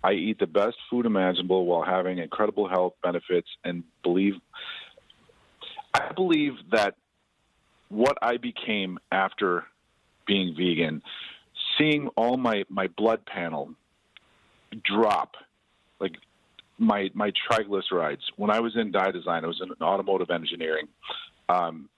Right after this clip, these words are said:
they were through the roof, and I ate really bad. I ate everything animal, and this is when I was forty. And now my blood panel is like when I was eighteen,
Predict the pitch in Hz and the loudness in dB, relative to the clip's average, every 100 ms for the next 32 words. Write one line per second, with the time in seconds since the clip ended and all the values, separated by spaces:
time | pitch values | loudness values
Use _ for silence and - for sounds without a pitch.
0 | _ 131 156 151 - 110 90 80 71 - | _ 2 4 2 0 -6 -8 -8 -10 -12
1 | - _ _ - 87 85 78 85 101 123 | -18 _ _ -4 0 2 2 2 2 2
2 | - 98 104 113 - 82 80 82 87 - | -2 0 2 2 2 2 2 0 -6 -8
3 | 80 85 90 87 - _ _ 110 123 127 | -4 0 0 0 -6 _ _ 2 2 0
4 | 117 98 90 85 82 90 - - - - | -2 -2 -2 -2 -4 -6 -10 -18 -18 -20
5 | _ 92 95 95 131 165 156 143 113 - | _ 2 2 2 -2 0 2 2 2 -4
6 | - 139 127 80 - _ _ - - _ | 0 2 2 0 -10 _ _ -20 -20 _
7 | _ _ _ 95 104 104 101 104 104 101 | _ _ _ 0 2 2 0 -2 -4 -8
8 | - 110 120 139 135 127 - _ _ _ | -2 2 4 4 2 0 -6 _ _ _
9 | _ _ _ _ - 117 110 113 135 147 | _ _ _ _ -2 0 0 2 0 0
10 | - 156 139 123 107 110 107 - - 113 | -4 -2 -2 -2 -2 0 0 -2 -8 -2
11 | 110 101 95 - - _ 202 196 - 87 | 2 2 0 -4 -14 _ 0 0 0 -4
12 | 73 | -4